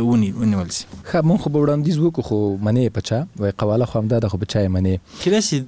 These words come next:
Speaker 1: تاثیر
Speaker 2: مونږ به
Speaker 1: ولري.
Speaker 2: خپل وړاندیز ولرو، آه، په کراتو مو لرلی. زه د، په دې باور یم چې اول خو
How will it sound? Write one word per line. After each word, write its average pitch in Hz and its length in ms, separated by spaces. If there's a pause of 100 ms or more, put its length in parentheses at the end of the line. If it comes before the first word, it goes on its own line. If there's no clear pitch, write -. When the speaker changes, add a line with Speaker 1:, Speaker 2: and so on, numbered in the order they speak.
Speaker 1:
تاثیر 160 220
Speaker 2:
مونږ - 20
به 156 80
Speaker 1:
ولري. 147 460
Speaker 2:
خپل - 220
وړاندیز 143 320
ولرو، 135 440
آه، 101 280
په 110 140
کراتو 123 380
مو 107 80
لرلی. 101 400
زه 123 120
د، 185 100
په 220 140
دې 185 200
باور 160 220
یم 156 180
چې 107 420 (800)
اول 131 220
خو 127 400